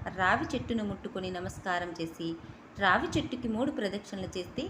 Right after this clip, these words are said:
ముక్కోటి దేవతల ఆశీర్వాదం లభిస్తుంది. అలాగే మీ ఇంట్లో డబ్బు సమస్యలు లేకుండా మీ ఇంట్లో పుష్కలంగా డబ్బు ఉంటుంది. ఈ ఏకాదశి రోజున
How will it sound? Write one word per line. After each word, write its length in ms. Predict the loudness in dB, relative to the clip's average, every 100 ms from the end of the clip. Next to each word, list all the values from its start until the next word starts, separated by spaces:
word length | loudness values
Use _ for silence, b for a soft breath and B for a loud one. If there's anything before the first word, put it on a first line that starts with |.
| -2
ముక్కోటి 480 | -4 -2 0 0 2
దేవతల 420 | 2 2 0 0
ఆశీర్వాదం 720 | 0 -2 -6 0 0 4 2
లభిస్తుంది. 600 | 2 0 -2 -2 2 2 0 B B B
అలాగే 460 | 2 4 4 4 0 -2 -12 0
మీ 100 | 4
ఇంట్లో 360 | 6 4 4 4
డబ్బు 280 | 4 4 0
సమస్యలు 480 | 2 0 -2 -2 -2
లేకుండా 540 | -2 -2 -2 0 -2 -4 0
మీ 80 | 2
ఇంట్లో 360 | 4 2 2
పుష్కలంగా 600 | 0 0 -2 0 2 2 2
డబ్బు 280 | 2 2
ఉంటుంది. 560 | 0 0 -4 0 2 0 -2 B B B 0
ఈ 40 | 6
ఏకాదశి 680 | 8 8 6 6 4 2 0
రోజున 400 | 0 0 -2